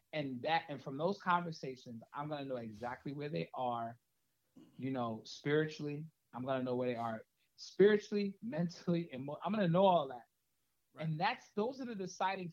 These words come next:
Speaker 1: factors to say, "Yeah, you know what? Yo, let's get this work." Versus, "Oh, you know what? Oh my gosh, your stage show was fabulous. Oh, snap, blah, blah, blah, blah, blah."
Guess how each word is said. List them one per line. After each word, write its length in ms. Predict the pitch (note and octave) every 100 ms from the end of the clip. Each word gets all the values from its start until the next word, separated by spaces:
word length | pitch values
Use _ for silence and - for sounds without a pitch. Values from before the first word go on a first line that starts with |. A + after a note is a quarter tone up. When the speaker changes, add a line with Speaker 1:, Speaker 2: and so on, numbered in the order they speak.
| -
Speaker 1:
factors 500 | F3 F#3 - D3+ C3+
to 80 | C#3
say, 400 | - D3 C3 B2+ - _ _ -
"Yeah, 120 | C3+
you 160 | C3 D3+
know 120 | D3+
what? 240 | D#3 D3+ - _ _ _
Yo, 100 | B2
let's 200 | C3 C#3+
get 160 | D#3 -
this 180 | A2+ A2
work." 200 | G#2 - _ _ _ _ _ _ -
Versus, 560 | A#2 C#3+ D3 D3+ C3 B2+ - -
"Oh, 220 | D3+ C#3
you 120 | C#3
know 120 | D3
what? 120 | D3 C#3
Oh 60 | C#3+
my 100 | A#2 A#2
gosh, 300 | B2 G#2+ -
your 100 | G2
stage 360 | - - G#2+ -
show 140 | - -
was 220 | - - -
fabulous. 520 | F2 G2 F#2 F#2 -
Oh, 160 | B2+ A2+
snap, 440 | - - B2+ F#2+ -
blah, 180 | B2+
blah, 120 | A#2+ A#2
blah, 140 | A#2+
blah, 120 | A2+
blah." 160 | A2+